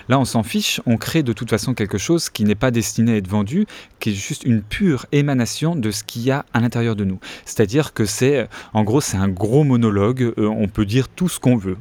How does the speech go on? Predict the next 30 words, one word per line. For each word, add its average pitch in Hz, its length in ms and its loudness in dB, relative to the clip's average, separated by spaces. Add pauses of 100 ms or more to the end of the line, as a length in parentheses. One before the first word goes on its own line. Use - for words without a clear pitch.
On 117 80 2
peut 117 220 -2
enchaîner 123 440 2
des 110 120 0
phrases 123 320 0
dans 104 120 -2
tous 127 120 -4
les 110 120 2
sens 147 320 -2 (300)
qui 120 140 -2
peuvent 127 440 0 (160)
ou 165 120 0
pas 143 240 0
avoir 110 320 -2
du 92 120 -4
sens. - 380 -4 (340)
On 113 100 2
peut 113 320 0
crier 151 320 0
d'un 120 140 2
coup, 170 280 0 (240)
peu 147 100 -2
importe, 131 380 -2
euh, 107 240 -4 (340)
on, 135 180 -6
on, 131 180 -2
on 123 80 2
s'en 113 180 0
fiche, - 260 -4
c'est - 340 -2